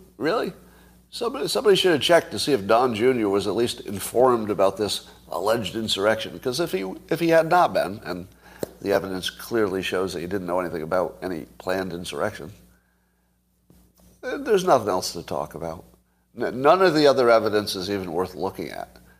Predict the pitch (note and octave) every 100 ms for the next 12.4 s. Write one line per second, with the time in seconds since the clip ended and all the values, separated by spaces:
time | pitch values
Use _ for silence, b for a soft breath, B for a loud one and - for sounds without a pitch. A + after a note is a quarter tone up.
0 | b b _ F2+ E2+ A2 A2+ A#2+ G2 A#2
1 | G2+ F#2 F2 G2 F2 - G2 F#2+ E2 D#2+
2 | F2 C#2+ C2+ C2 - G1+ G1+ - D#2 -
3 | - _ _ _ _ _ _ - F#2+ -
4 | - C#2 - - - B B B B B2
5 | C3+ B2 C#3 B2+ F3+ D#3 E3+ F#3 - F#3
6 | E3+ F3+ - - B B B - D#3 -
7 | G3 F3+ C#3 E3+ - B B - E3+ -
8 | - - E3+ F3 - - - E3 D#3+ E3
9 | D#3 D#3 D#3 D3+ - D#3 D3+ C#3+ C#3 C3+
10 | C#3 C#3 C3+ D3+ E3+ E3+ C#3+ A#2+ A#2 C3
11 | A#2+ C3 C3 C#3 B2+ B2 A#2+ B2+ A#2+ A2+
12 | B2 G2+ G2